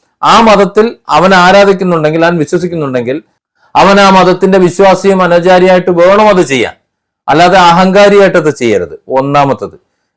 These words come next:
രണ്ടാമത്തത് എന്ന് പറഞ്ഞാൽ അവൻ പ്രാർത്ഥിക്കുന്നതെല്ലാം അവനവന് വേണ്ടി തന്നെയാണ്, അവനവന്റെ ഉയർച്ചയ്ക്കും അവനവന്റെ വളർച്ചയ്ക്കും വേണ്ടി തന്നെയാണ് അവൻ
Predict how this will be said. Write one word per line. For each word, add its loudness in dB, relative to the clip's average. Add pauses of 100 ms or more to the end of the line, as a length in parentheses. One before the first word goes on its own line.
(160)
രണ്ടാമത്തത് 2
എന്ന് 0
പറഞ്ഞാൽ 2
അവൻ -4 (100)
പ്രാർത്ഥിക്കുന്നതെല്ലാം 0 (680)
അവനവന് 2
വേണ്ടി 2
തന്നെയാണ്, -2 (200)
അവനവന്റെ 0
ഉയർച്ചയ്ക്കും 0 (100)
അവനവന്റെ -2
വളർച്ചയ്ക്കും -2
വേണ്ടി -4
തന്നെയാണ് -2 (340)
അവൻ 2